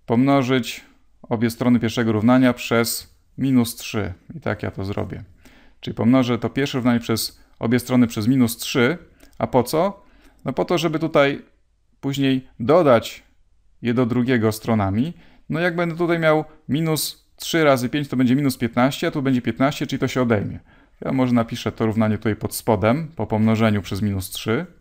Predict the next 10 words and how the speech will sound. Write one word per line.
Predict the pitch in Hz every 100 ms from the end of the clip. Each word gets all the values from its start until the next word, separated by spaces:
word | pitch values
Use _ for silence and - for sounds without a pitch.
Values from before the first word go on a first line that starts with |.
| - - - - - - - _ _ -
No | 131
i | 139
co | 131
mi | 107
wyjdzie? | 92 92 -
Tutaj | - 139 135 127
będę | 110 117 117
miał | 113 107
minus | 110 127 160 151 123
piętnaście | - 113 - 113 110 - - 104